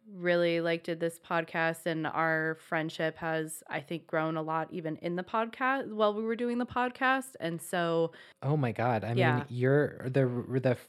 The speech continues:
Speaker 2: the friendship and the, the, where we are at as, uh,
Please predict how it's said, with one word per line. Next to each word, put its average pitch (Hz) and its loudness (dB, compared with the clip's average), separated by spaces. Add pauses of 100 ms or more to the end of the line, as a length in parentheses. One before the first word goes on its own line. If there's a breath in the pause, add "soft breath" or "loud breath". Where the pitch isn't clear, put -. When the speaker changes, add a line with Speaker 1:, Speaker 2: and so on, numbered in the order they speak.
Speaker 2:
the 123 2
friendship 139 0
and 127 0
the, 113 2 (300)
the, 131 -2
where 139 4
we 190 2
are 123 4
at 104 -4
as, 107 -4 (160)
uh, 104 -4